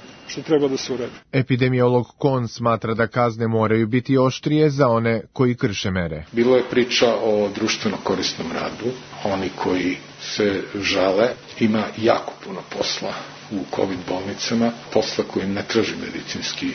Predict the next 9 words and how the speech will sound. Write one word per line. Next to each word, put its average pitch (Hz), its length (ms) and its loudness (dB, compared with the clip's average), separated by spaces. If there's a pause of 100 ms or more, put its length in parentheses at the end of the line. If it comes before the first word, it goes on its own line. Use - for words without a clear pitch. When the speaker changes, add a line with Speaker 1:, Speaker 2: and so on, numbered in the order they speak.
(140)
Speaker 3:
ovaj, 85 440 -8 (180)
medicinsko 87 560 -6
znanje 104 480 -2 (340)
i 110 360 6 (760)
to 113 100 2
je 107 80 2
ozbiljan 101 400 -2 (400)
predlog 98 380 -2 (100)
da 90 240 -8